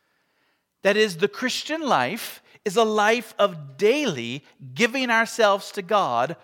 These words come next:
all that we are. From my head to my toes, my thoughts, my emotions, my will, as well as all that I own and possess, we strive to bring every aspect of our lives into devotion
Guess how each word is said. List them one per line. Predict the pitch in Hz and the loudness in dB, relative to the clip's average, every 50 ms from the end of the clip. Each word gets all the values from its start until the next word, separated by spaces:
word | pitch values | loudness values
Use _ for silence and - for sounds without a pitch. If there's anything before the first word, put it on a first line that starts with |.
| _ _ _ _ - | _ _ _ _ 2
all | 226 240 240 233 | 4 6 6 6
that | 202 208 - 170 | 4 0 -2 -4
we | 208 220 214 | -6 -4 -2
are. | 202 196 190 160 120 113 110 _ _ _ _ _ _ _ _ _ _ _ _ _ _ _ _ _ _ | -2 -2 -2 -4 -6 -10 -14 _ _ _ _ _ _ _ _ _ _ _ _ _ _ _ _ _ _
From | _ - 190 190 | _ -6 0 2
my | 190 180 175 | 4 4 4
head | 175 180 202 233 240 254 247 247 - | 2 2 2 4 4 4 2 2 -4
to | 254 | -4
my | 233 226 220 214 214 | 0 0 0 0 0
toes, | - - 233 214 196 170 143 123 117 - - - - - _ _ - - _ | -2 -2 -2 0 0 -2 -4 -6 -8 -12 -14 -16 -16 -20 _ _ -20 -16 _
my | - 180 185 | 0 0 0
thoughts, | - - - 233 226 208 - - - | 2 4 6 6 8 6 6 2 2
my | 202 202 202 | 2 4 4
emotions, | 208 202 202 233 240 233 - - 196 175 165 | 4 2 2 2 0 0 -2 -8 -8 -10 -6
my | 175 202 202 196 | 0 0 0 0
will, | 202 196 185 233 240 226 214 170 147 - - | 0 -2 -4 0 2 2 2 2 0 -2 -2
as | - 196 165 143 | -4 -2 -2 0
well | 147 190 269 320 330 214 | 2 4 6 6 6 4
as | 160 170 | 2 -2
all | - 208 202 196 190 | 0 2 2 4 4
that | 190 180 | 4 4
I | 180 180 185 | 4 4 4
own | 185 185 190 185 | 4 2 0 -2
and | 175 - | -4 -6
possess, | - 156 135 147 233 262 233 175 147 - - - - - _ | -10 -10 -4 -2 2 2 2 2 2 -2 -8 -12 -16 -14 _
we | - 233 | -6 -6
strive | 254 - - - 208 220 220 233 240 190 | -4 -6 -8 -4 -2 2 2 4 2 2
to | 214 | -2
bring | 208 175 190 214 208 214 - _ _ _ _ _ | -8 -6 -6 -6 -6 -8 -12 _ _ _ _ _
every | 277 302 320 294 262 277 302 302 269 - | -4 -2 -2 -2 -4 -6 -6 -6 -6 -8
aspect | - - 233 262 - - - - - - 262 262 262 262 - - | -4 0 0 0 0 0 -4 -4 0 2 2 2 2 0 0 2
of | 240 254 254 214 - | 2 4 2 0 -2
our | - 226 226 240 233 | 0 0 2 2 0
lives | 226 226 233 233 208 151 123 127 139 170 202 214 - - - - - - _ _ _ _ _ _ _ _ _ _ _ _ _ _ _ _ _ _ _ | 0 0 0 0 0 -2 -2 -4 -4 -6 -10 -12 -16 -18 -18 -18 -20 -20 _ _ _ _ _ _ _ _ _ _ _ _ _ _ _ _ _ _ _
into | - 156 143 - 170 | -20 -18 -16 -16 -12
devotion | 147 156 170 160 170 190 196 208 - - 151 139 139 143 | -10 -8 -6 -4 -2 -2 -2 -2 -4 -8 -10 -12 -12 -14